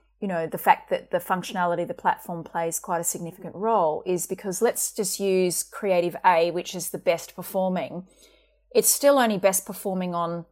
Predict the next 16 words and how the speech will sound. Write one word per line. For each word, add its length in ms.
one 400
platform, 520
and 80
I 60
won't 220
say 180
which 280
one 160
over 240
another, 460
but 260
it's, 400
it's, 320
and 120
then 120
it, 120